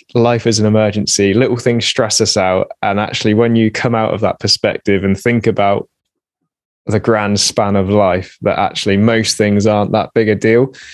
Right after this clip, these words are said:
And, like, there are perhaps practices or, or just little perspective shifts we can use every day to,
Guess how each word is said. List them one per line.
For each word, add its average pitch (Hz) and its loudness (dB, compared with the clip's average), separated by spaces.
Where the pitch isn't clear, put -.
And, 98 0
like, 92 -2
there 98 2
are 92 0
perhaps - -4
practices 104 -2
or, 98 2
or 101 0
just - -2
little 107 2
perspective - -2
shifts - -2
we 107 0
can 104 -2
use 101 2
every 104 0
day 98 0
to, - -4